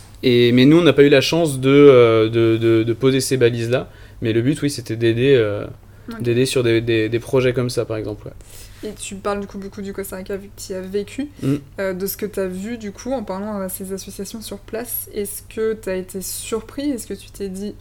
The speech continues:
Speaker 2: OK, il y a déjà pas mal de boulot de fait » ?
Speaker 1: Euh, non, je pense que le Costa Rica, euh, c'est un pays, euh, bon, qui se vend très, très, euh, pro-environnement, très, euh, très vert.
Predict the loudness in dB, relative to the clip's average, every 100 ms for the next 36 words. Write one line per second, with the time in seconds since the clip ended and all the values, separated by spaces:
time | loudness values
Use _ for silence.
0 | -10 -8 -6 -6 -6 -6 -10 -10 -10 -8
1 | -6 -4 -6 -4 -4 -4 -6 -8 -8 -6
2 | -6 -6 -8 -6 -4 -4 -8 -8 0 4
3 | 6 6 4 2 2 0 0 -4 -2 0
4 | -2 2 4 4 4 6 6 6 6 4
5 | 2 0 -2 -4 -4 0 0 0 2 4
6 | 4 4 0 -2 -4 -4 0 0 4 4
7 | 2 -2 0 0 0 0 2 4 4 2
8 | -2 -4 -8 -16 -20 -20 -20 -4 6 6
9 | 8 6 6 4 2 0 -6 -2 0 0
10 | -2 -4 -6 -12 -2 2 4 4